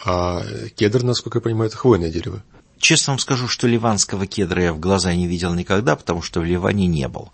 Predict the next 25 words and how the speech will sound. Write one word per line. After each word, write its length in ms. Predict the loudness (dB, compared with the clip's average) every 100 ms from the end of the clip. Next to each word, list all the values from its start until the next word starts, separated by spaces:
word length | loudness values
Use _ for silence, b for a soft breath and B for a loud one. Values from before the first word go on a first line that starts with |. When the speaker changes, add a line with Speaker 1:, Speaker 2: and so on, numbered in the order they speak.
| B
Speaker 2:
А 300 | 2 2 2
то, 160 | 0
что 240 | -2 0 2
мы 160 | 4 4
называем 460 | 4 2 2 0
кедром 420 | 0 0 0 -2
в 60 | 0
России, 640 | 2 4 4 4 4 4 2
это 200 | 0 0
же 120 | 2
сибирская 600 | 0 0 -2 -2 -2 -2
сосна, 580 | 0 0 0 2 0 -2
и, 460 | -4 -4 -4 -6 -6
собственно, 560 | -6 -4 -4 -2 -4 -6 B B B
она 420 | -4 0 -2 -4 -8
не 280 | 0 2 4
сильно 420 | 4 2 2 2
отличается 640 | 0 -4 -2 -2 -2 -4
от 120 | -4 -4
обычной 440 | -4 -6 -6 -2
сосны, 420 | -2 0 0 0
хотя, 300 | -2 -2 -4
конечно, 480 | -4 -4 -4 -4 -6
различия 560 | -8 -8 -8 -8 -8 -8
есть. 440 | -10 -6 -6 -8